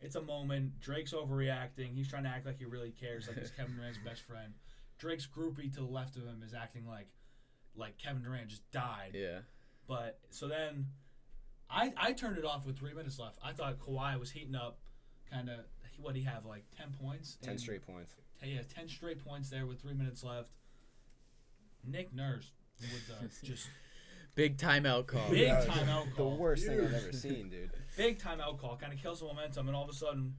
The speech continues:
Speaker 1: you give the Warriors the ball with the momentum late in the game like that.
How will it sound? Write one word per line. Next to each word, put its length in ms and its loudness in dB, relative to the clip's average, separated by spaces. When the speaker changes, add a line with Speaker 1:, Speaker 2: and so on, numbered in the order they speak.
Speaker 1:
you 80 -8
give 140 -4
the 60 -8
Warriors 320 -4
the 80 -6
ball 400 -2
with 160 -8
the 120 -6
momentum 540 -6
late 120 -8
in 60 -8
the 60 -6
game 220 -6
like 200 -12
that. 260 -10